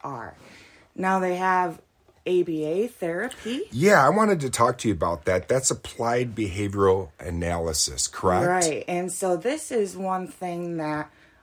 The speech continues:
Speaker 1: um, groups like Autism Speaks
Speaker 2: Okay.
Speaker 1: use.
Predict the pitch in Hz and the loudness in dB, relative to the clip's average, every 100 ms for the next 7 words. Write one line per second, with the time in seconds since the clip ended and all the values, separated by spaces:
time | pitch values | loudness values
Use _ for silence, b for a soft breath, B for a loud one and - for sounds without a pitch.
0 | b 175 170 165 165 143 180 196 196 - | b -6 -2 -2 -4 -4 0 2 0 -4
1 | - - 175 170 160 160 - _ _ _ | -14 -8 -6 -2 0 -2 -4 _ _ _
2 | - 160 170 - 175 165 156 170 160 160 | -10 -8 -8 -10 -8 -8 -4 -2 -2 -2
3 | 156 147 _ _ - - - 190 180 208 | -4 -8 _ _ -18 -16 -8 -2 -2 -2
4 | - - - - 95 214 233 254 269 - | -8 -2 0 2 2 2 -2 -6 -8 -12